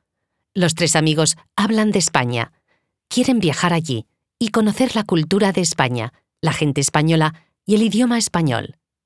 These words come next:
«Entonces sí podemos ir a España. El viaje en avión es muy barato hoy en día.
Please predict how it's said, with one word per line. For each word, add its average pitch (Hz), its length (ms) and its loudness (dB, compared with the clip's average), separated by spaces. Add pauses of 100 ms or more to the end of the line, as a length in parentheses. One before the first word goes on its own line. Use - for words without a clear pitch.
(440)
«Entonces 247 560 0
sí - 280 0
podemos 185 440 2
ir 156 80 2
a 147 40 4
España. 139 540 0 (380)
El 170 140 0
viaje 143 320 0
en 165 60 4
avión 180 380 0 (100)
es 240 160 2
muy 226 240 4
barato 196 420 0
hoy 135 160 0
en 135 140 0
día. 131 320 -2